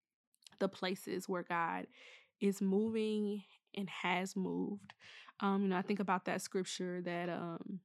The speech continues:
says, "Behold, I'm doing a new thing. Um, will you not perceive it?" I think I've talked about that on the podcast before, but I think that is really the crux of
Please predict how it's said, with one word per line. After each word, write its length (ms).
says, 720
"Behold, 300
I'm 100
doing 180
a 60
new 160
thing. 600
Um, 240
will 180
you 120
not 260
perceive 520
it?" 320
I 140
think 180
I've 120
talked 240
about 180
that 120
on 100
the 40
podcast 580
before, 500
but 120
I 100
think 220
that 240
is 360
really 340
the 140
crux 600
of 380